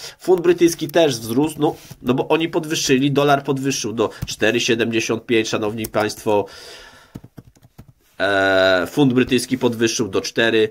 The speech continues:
funt brytyjski o pięć czterdzieści podwyższył, trochę urósł, prawda? E, euro podwyższyło do trzy. Dalej mamy znacznie wyższe oprocentowania od nich. Dalej te waluty są drogie, więc mogą mocno spaść, więc można stracić. Ale to ma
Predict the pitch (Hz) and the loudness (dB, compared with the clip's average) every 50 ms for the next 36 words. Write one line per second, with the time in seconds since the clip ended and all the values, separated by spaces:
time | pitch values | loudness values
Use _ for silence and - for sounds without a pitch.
0 | - _ - 143 127 120 120 117 117 117 110 - - 98 90 - - 92 95 90 | -2 _ -6 -6 -4 -4 -6 -4 -4 -4 -4 -4 -6 -8 -8 -4 -2 -2 -2 0
1 | - 107 101 101 - - - 110 107 104 123 120 110 - - - - 104 98 113 | -2 -4 -4 -4 -8 -4 -4 -4 -2 2 0 0 0 -2 -8 -10 -10 -10 -6 -4
2 | 123 117 - - 101 92 - - - 98 - - - - - 101 - - 135 117 | -4 -4 -4 -6 -10 -12 -14 -16 -18 -20 -12 -10 -8 -4 -4 -4 -2 0 0 2
3 | 113 113 110 110 - 104 98 101 104 101 101 - - - 98 101 - - 127 123 | 2 2 0 0 -2 -4 -2 -2 -2 -2 -2 -2 -4 -4 -4 -4 -2 2 2 4
4 | 123 120 113 - 127 113 117 - - 120 110 110 110 113 107 - - - 113 107 | 4 2 2 -2 -4 -6 -6 -2 0 2 2 4 2 0 -2 -2 -4 -2 0 0
5 | 117 123 - - - 101 127 160 190 190 156 135 127 117 107 104 101 107 95 - | 0 0 -4 -14 -6 -2 0 0 0 0 0 -2 -2 -2 -4 -6 -8 -10 -12 -10
6 | - 98 87 101 - - - 113 95 - - - - 113 101 107 104 117 98 98 | -12 -10 -10 -8 -8 -6 -4 -4 -4 -4 -6 -10 -10 -8 -8 -4 -2 -2 -2 -2
7 | 104 - - 104 92 85 95 104 131 143 - - - _ 98 110 139 160 147 143 | -2 -4 -2 -4 -6 -4 -4 -6 -6 -6 -8 -16 -20 _ -2 0 2 2 0 0
8 | 139 117 117 113 110 107 - 113 - - 110 104 98 - 101 98 131 139 135 120 | -2 -2 -2 -2 -2 -2 -6 -8 -8 -6 -6 -6 -6 -8 -4 0 2 2 2 2
9 | 110 90 71 82 107 117 110 95 - - 104 107 104 107 87 92 104 104 - - | 0 -2 0 2 0 0 0 -2 -4 -2 -2 -2 0 -2 -4 -4 -6 -6 -6 -8
10 | 98 90 - - 120 104 98 101 98 107 98 95 - 101 104 104 107 104 95 - | -10 -10 -4 -2 0 0 0 0 -2 -4 -4 -4 -4 -4 -4 -4 -4 -4 -8 -6
11 | - 104 85 - - 101 131 143 - - - - 151 143 - 151 170 190 202 220 | -4 -4 -4 -4 -2 -4 -6 -6 -6 -14 -16 -16 -14 -8 -2 0 2 2 4 2
12 | 220 214 - 208 208 214 226 226 233 233 226 | 0 2 2 0 2 4 4 4 4 4 2